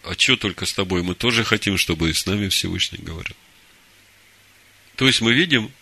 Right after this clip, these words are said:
Всевышний народу, который входит в обетованную землю, уже дает четко конкретное повеление. "Ребята, чтобы вам удержаться в этой земле, чтобы с вами не случилось так же,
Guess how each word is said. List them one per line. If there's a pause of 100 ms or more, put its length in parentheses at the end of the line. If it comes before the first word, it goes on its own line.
(260)
Всевышний
народу,
который
входит
в
обетованную
землю, (640)
уже
дает (460)
четко (140)
конкретное
повеление. (420)
"Ребята, (440)
чтобы
вам
удержаться
в
этой
земле,
чтобы
с
вами
не
случилось
так
же,